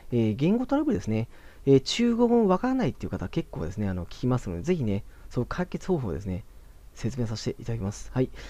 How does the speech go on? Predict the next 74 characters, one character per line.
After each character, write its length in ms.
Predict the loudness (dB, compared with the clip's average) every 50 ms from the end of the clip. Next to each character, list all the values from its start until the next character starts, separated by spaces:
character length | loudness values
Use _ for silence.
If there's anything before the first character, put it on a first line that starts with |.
| -14 -16 -8 -2 0
え 80 | 0
ー、 40 | 2
こ 160 | 2 0 -4
ち 120 | -2 0 2
ら 80 | 2
で 60 | 2 2
す 40 |
ね。 240 | 2 0 -2 -2 -2 -6 -4 0
ま 80 | 2 2
あ、 20 |
大 80 | 4 2
ま 80 | 2
か 80 | 4 4
に 140 | 4 4 2
こ 180 | 0 -4 -4
ち 80 | -2 0
ら 60 | 0
の 80 | 0 2
方 100 | 0 0
で 80 | 0
す 60 | -2
ね。 260 | -2 0 0 -2 -2 -4 -10 -16 -16 -16 -16 -16 -16 -16 -16 -16 -16 -16 -16 -16 -14 -12 -6 -2
非 60 | 2
常 160 | 6 6 8
に 60 | 8 6
で 100 | 6 4
す 80 | 4 4
ね、 40 |
あ 60 | 4 4
の 340 | 2 2 2 2 2 2
ー、 400 | 0 0 -2 -2 2 4 4 4 4
難 180 | 4 2 2
し 60 | 2 4
く 60 | 4
は 60 | 6
な 80 | 6 6
い 40 |
の 120 | 4 2 2
で、 260 | 2 2 2 0 -2 -6 -12 -16 -14 -2 2
ま 100 | 4 6
あ、 20 |
ぜ 100 | 6 6
ひ 80 | 4 4
参 200 | 2 2 2 2
考 120 | 2 2
に 80 | 0 0
し 80 | 0
て 100 | -2 -4
い 60 | -2
た 120 | 0 0 0
だ 80 | 0
け 100 | 0 0
れ 60 | 0 0
ば 80 | 0
い 60 | -2
い 40 | -4
か 80 | -6 -6
と 80 | -8
思 80 | -6 -6
い 20 |
ま 60 | -6 -8
す。 200 | -10 -14 -16 -12 -8
は 80 | -8
い。 60 | -8 -4 0
え 40 | 2
ー、 100 | 2 4
ま 140 | 4 4 2
ず 80 | 2
な 60 | 0 0
ん 40 |
で 60 | 0 0
す 80 | -2
け 80 | -2 -2
ど、 260 | 0 2 0 0 -2